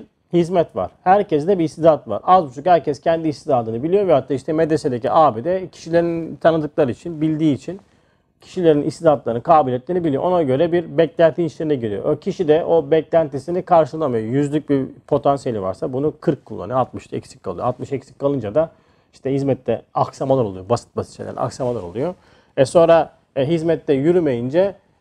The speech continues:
e, hizmet yürüyünce nasıl ki inşirah oluyor, arkaya dönüp bakmıyorsun. Diyorsun ki, "Ya Mustafa ders yapacak, elhamdülillah, problem değil. Ben olmasam da olur." diyorsun. İşte, "Umut dershane." diyorsun. "Dershane umut varsa benim gözüm arkada kalmaz." diyorsun. Değil mi? Bak, inşirah oluyor. İnsanın ruhu rahatlıyor.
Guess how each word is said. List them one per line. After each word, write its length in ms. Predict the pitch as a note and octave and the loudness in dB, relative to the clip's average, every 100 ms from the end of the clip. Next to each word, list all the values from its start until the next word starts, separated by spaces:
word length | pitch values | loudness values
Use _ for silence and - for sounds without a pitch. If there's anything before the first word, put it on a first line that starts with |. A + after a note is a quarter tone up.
| - | 0
e, 340 | B2+ A#2+ A#2 | 0 0 -2
hizmet 380 | C#3+ E3 F3 - | -2 0 0 0
yürüyünce 340 | E3+ E3+ D#3 | 0 0 0
nasıl 240 | F3 - D#3 | 0 -2 -4
ki 140 | C#3+ | -4
inşirah 520 | D#3+ D#3+ D3 D#3+ D3+ | -2 -2 2 4 4
oluyor, 300 | C3+ C3+ B2 A#2+ | 2 0 0 0
arkaya 360 | C#3 C3+ D3+ | -2 -2 -2
dönüp 220 | C#3 C#3 B2+ | -2 0 2
bakmıyorsun. 520 | C#3 - A2+ G2 C#3+ | 2 0 -6 -6 -4
Diyorsun 260 | C3+ A#2+ | -4 -4
ki, 100 | A2 | -4
"Ya 100 | C3 | -4
Mustafa 400 | G#2+ A2+ C3+ A#2+ | -2 -6 -4 0
ders 200 | C3 C3+ | 0 -2
yapacak, 300 | B2 G#2 G#2+ | -4 -8 -8
elhamdülillah, 400 | B2+ A#2+ G#2+ G2 | -6 -6 -6 -8
problem 420 | F#2+ C3+ A#2+ A2+ G#2 | -2 -2 0 -2 -6
değil. 100 | F#2+ | -8
Ben 100 | A2+ | -8
olmasam 440 | A2+ G#2 B2+ A2 | -6 -8 -8 -8
da 40 | A#2+ | -6
olur." 320 | B2 A2+ F#2+ | -6 -8 -10
diyorsun. 260 | F#2+ - _ _ _ _ | -10 -12 _ _ _ _
İşte, 180 | _ C3+ | _ -10
"Umut 340 | - C3 B2+ | -6 -6 -4
dershane." 460 | C#3 B2 - A#2 A#2 | 0 -2 -2 -6 -4
diyorsun. 320 | G2+ F2+ A2 | -6 -10 -6
"Dershane 360 | A2+ A2 A#2 A2 | -2 -2 -4 -6
umut 220 | A2+ - | -8 -2
varsa 360 | A#2+ G2+ G2+ G#2 | -2 -2 -8 -8
benim 180 | A2 | -6
gözüm 240 | A2 A2 A2+ | -6 -6 -8
arkada 280 | G#2 A2+ A#2 | -8 -8 -6
kalmaz." 460 | B2 A2 A#2 G2 | -4 -4 -6 -8
diyorsun. 380 | A#2 G2+ - D#3+ | -6 -8 -8 -4
Değil 100 | E3+ | 0
mi? 60 | B2+ | 0
Bak, 120 | C#3 | 0
inşirah 460 | E3+ D3 - C3+ B2 _ _ _ - | -2 -2 2 0 0 _ _ _ -8
oluyor. 320 | G#2 F#2 F2 | -8 -8 -10
İnsanın 360 | G#2+ - G2+ | -14 -14 -12
ruhu 380 | A2+ A#2 A#2 C#3+ | -6 -4 -2 0
rahatlıyor. 460 | B2 A#2+ - A#2 | 2 0 -2 -8